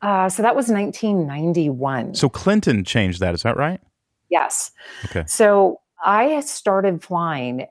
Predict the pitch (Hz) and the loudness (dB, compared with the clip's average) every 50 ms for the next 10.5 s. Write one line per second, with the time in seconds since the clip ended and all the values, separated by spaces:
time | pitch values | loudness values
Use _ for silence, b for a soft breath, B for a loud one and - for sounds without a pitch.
0 | _ _ _ _ 165 190 190 196 175 190 180 175 - 180 175 175 165 165 156 156 | _ _ _ _ -2 2 2 2 2 2 0 0 -2 -2 -2 0 0 0 0 -2
1 | 156 160 175 185 196 214 208 202 170 147 - 156 - - 151 143 139 143 139 139 | 0 2 2 2 2 2 0 0 -2 -2 -2 -8 -6 -2 0 0 2 2 2 0
2 | 139 139 - 147 135 123 123 123 - - - 123 131 143 143 143 151 160 160 170 | -2 -2 -2 -2 0 0 0 0 -2 -2 -2 0 0 0 0 0 0 0 0 2
3 | 180 175 147 151 139 135 127 _ 165 160 156 156 160 160 - - 160 151 147 147 | 0 0 0 0 -2 -2 -2 _ 4 4 6 6 4 2 0 0 2 2 2 2
4 | 143 139 147 135 131 - - - 156 - 165 165 160 156 156 151 - _ _ _ | 2 2 2 2 2 0 -2 -4 -4 -2 0 2 2 2 2 -2 -6 _ _ _
5 | - 254 311 339 - 240 - - - 190 180 - 175 151 143 131 127 143 151 - | 2 2 4 4 2 2 0 0 -4 -4 -2 0 0 0 0 0 0 0 0 0
6 | - - 160 160 160 - - 170 170 165 160 180 208 220 233 226 196 160 - 180 | 0 2 2 2 2 2 0 0 0 0 2 2 2 4 4 2 2 4 4 4
7 | 185 202 233 233 - - 190 175 165 - 180 165 - 170 147 139 135 131 - - | 4 4 4 2 2 2 2 2 2 2 0 -2 0 0 -2 -2 -2 -4 -2 -2
8 | 165 170 180 175 165 147 151 143 - 151 156 156 - - - 156 156 147 151 139 | 0 0 2 2 2 2 0 0 2 2 2 2 0 -2 2 2 2 2 4 2
9 | 131 135 - - _ 147 143 - - 160 151 - - _ - 156 147 - 147 _ | 2 0 -2 -4 _ -6 -6 -2 0 0 0 0 -2 _ -4 -2 0 0 -4 _
10 | - 151 143 - - 143 131 131 - | -2 -4 -4 -2 -2 -4 -4 -4 -6